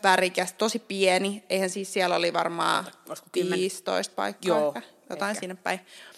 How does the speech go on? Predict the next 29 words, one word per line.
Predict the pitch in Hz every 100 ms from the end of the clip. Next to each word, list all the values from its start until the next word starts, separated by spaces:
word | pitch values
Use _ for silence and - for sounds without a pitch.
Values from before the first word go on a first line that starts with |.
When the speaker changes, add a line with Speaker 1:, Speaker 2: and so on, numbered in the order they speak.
| - - -
Speaker 1:
Mut | 220 214
tosi | 285 302
hyvin | 254
otettiin | 214 208 202 202
heti | 208 190
vastaan, | 226 233 - - 208 202
hyvä | 214 196 190 - - _ _
niinku | 190 180
palvelu. | 185 - 208 202 190 175 170
Siellä | 175 196 196
näki, | 208 196
että | 165 -
siellä | 160
oli | 160 160
jo | 170
selkeästi | 175 170 175 -
semmoista, | 190 165 185 -
että | - -
paljon | 165 165
tutut | - 165 -
käy | - -
moikkaa | - - - - 123
ja | 113 120 185 -
korttelista | 165 190 202 175 254
Speaker 2:
Ren-, |
tosi | 269
Speaker 1:
tunnetaan | 269 190 175 165
Speaker 2:
rento, | 160 147
Speaker 1:
ja | 170